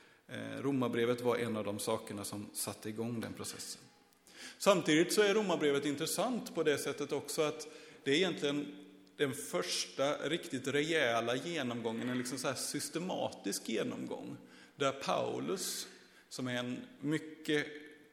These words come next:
bibelkunnig, eh, farisé, försöker att förklara vad är det Jesus har gjort. Om vi bara ser Jesus i ljuset av,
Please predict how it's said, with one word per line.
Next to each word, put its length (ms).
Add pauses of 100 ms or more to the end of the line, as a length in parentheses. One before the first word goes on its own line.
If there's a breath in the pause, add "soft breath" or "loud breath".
(100)
bibelkunnig, 1200 (160)
eh, 200
farisé, 640 (760 loud breath)
försöker 440
att 240 (100)
förklara 760 (300)
vad 200
är 200
det 80
Jesus 600
har 80
gjort. 560
Om 100
vi 80
bara 240
ser 380
Jesus 480
i 40
ljuset 440
av, 260